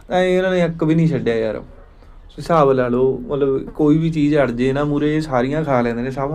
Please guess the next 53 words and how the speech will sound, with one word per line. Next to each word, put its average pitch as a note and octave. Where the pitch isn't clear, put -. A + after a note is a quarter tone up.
ਹਜਮ B2+
ਆ A2+
ਇਹਨਾਂ A#2
ਦੇ। B2+
ਛੋਟਾ D3+
ਮੋਟਾ E3+
ਕੰਚ D#3
ਹੋਊਗਾ C3+
ਉਹ B2+
ਵੀ C#3+
ਇਹ C#3+
ਲੰਘਾ C#3+
ਲੈਣਾ, B2
ਛੋਟਾ C#3
ਮੋਟਾ D3+
ਪੱਥਰ D3
ਹੋਊਗਾ, C3
ਰੋੜੀ B2+
ਹੋਊਗੀ, B2
ਉਹ C3+
ਖਾ C3+
ਲੈਣਗੇ। B2
ਮਿੱਟੀ D3
ਖਾ C#3+
ਲੈਣੀ C3
ਆ। B2+
ਮਿੱਟੀ D3+
ਕਿਵੇਂ E3+
ਖਾਂਦੇ D3
ਨੇ C#3
ਇਹ? C3
ਜਿਵੇਂ C#3+
ਆਪਾਂ C#3
ਡਰਿੰਕਰ C3+
ਰੱਖਦੇ A#2+
ਆ -
ਪਾਣੀ A#2+
ਦਾ, B2
ਇਹ E3
ਪਾਣੀ D#3+
ਦੇ F3
ਵਿੱਚ E3+
ਨਾ F3
ਪੰਜੇ D#3
ਮਰੀ A#2+
ਜਾਣਗੇ B2+
ਜਦੋਂ C3+
ਮਿੱਟੀ, C3+
ਅਹ, C3
ਗਿੱਲੀ B2+
ਹੋ C3
ਜਾਣੀ A#2+
ਆ, B2